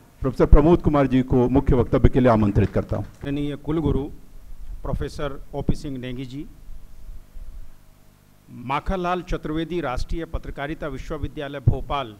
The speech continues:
Speaker 2: के कुलगुरु प्रोफेसर कोज-, केजी सुरेश जी, मेरे अग्रज हैं, पत्रकारिता में,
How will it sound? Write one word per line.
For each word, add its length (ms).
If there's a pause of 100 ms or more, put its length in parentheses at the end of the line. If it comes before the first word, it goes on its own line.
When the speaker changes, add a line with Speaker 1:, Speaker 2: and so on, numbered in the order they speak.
(320)
Speaker 2:
के 80
कुलगुरु 480 (280)
प्रोफेसर 420
कोज-, 320 (140)
केजी 260
सुरेश 340
जी, 200 (680)
मेरे 260
अग्रज 360
हैं, 340 (280)
पत्रकारिता 680
में, 300